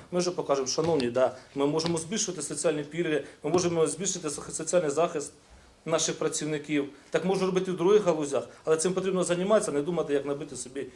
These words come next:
тільки кармани. Е, повертаюсь до вашого питання. Да, хлопці, голови профкомів звернулися, що де-, що то відбувається на Львівщині. Е, я буквально в понеділок зразу виїхав сюди,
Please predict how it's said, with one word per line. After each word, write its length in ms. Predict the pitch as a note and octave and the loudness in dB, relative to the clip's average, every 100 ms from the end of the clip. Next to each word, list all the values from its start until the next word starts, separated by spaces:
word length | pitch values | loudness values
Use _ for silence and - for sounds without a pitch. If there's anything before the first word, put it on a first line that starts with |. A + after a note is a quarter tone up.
| - | -20
тільки 240 | - C#3+ C#3+ | -10 -6 -2
кармани. 440 | C#3 A#2+ G2+ F#2 - _ _ - - - - _ - _ _ _ | -2 -2 -8 -14 -20 _ _ -20 -20 -20 -20 _ -20 _ _ _
Е, 220 | C#3 C#3 C#3+ C#3 | -8 -6 -6 -4
повертаюсь 540 | F3+ F3 A3+ G3 - - - | -2 4 4 4 -2 -10 -4
до 100 | D#3 | 0
вашого 340 | D#3+ D3+ - D3+ | 2 2 0 -2
питання. 400 | F3 A3+ F#3+ F3+ | 2 4 4 4
Да, 180 | B3 A3 | 4 4
хлопці, 520 | G#3+ A3+ - F#3+ E3+ D#3 - - | 2 -2 0 2 2 0 -10 -6
голови 400 | D#3+ D3 E3+ F3 | -2 2 4 4
профкомів 500 | F3 D3+ - F#3+ E3 | 2 -2 0 0 0
звернулися, 420 | C#3 D3+ G3 F3+ | 0 0 2 0
що 140 | - D3+ | -2 -4
де-, 280 | E3 D#3+ | -6 -6
що 160 | C#3+ F3+ | -8 -6
то 80 | F3 | -6
відбувається 460 | D3 D3 E3+ E3+ | -6 6 6 6
на 100 | D3 | -2
Львівщині. 540 | C#3 E3+ F#3+ F3+ E3 D#3+ D#3+ - - - _ - | -2 -2 -4 -4 -4 -6 -8 -20 -20 -20 _ -10
Е, 600 | B2+ C3 C3 B2+ B2 A#2+ A#2 A#2 A#2+ B2+ | -6 -4 -2 -2 -2 -4 -6 -10 -16 -4
я 160 | D#3+ D#3 | 0 0
буквально 600 | C3+ C3+ C3 E3+ D#3+ C3+ | -2 -10 2 4 4 0
в 60 | |
понеділок 440 | - C#3+ C#3+ D3 - | -4 -4 -2 -4 -2
зразу 300 | D3 C3 C3+ | -2 -2 -2
виїхав 360 | C#3+ C3 C3 | -4 -4 -6
сюди, 380 | - C3+ D#3+ | -8 -4 0